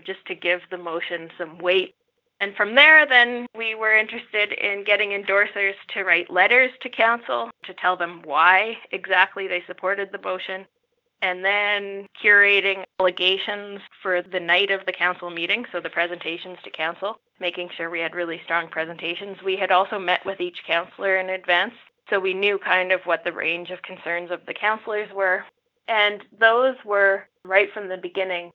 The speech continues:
this idea that there was no need for the motion. Regina's services are already open to everybody. So we knew that we had to present a really strong case around unearthing the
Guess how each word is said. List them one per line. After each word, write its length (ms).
this 200
idea 420
that 160
there 120
was 180
no 160
need 340
for 160
the 80
motion. 460
Regina's 540
services 520
are 120
already 380
open 340
to 140
everybody. 640
So 100
we 140
knew 240
that 140
we 100
had 320
to 80
present 420
a 80
really 300
strong 240
case 340
around 540
unearthing 800
the 100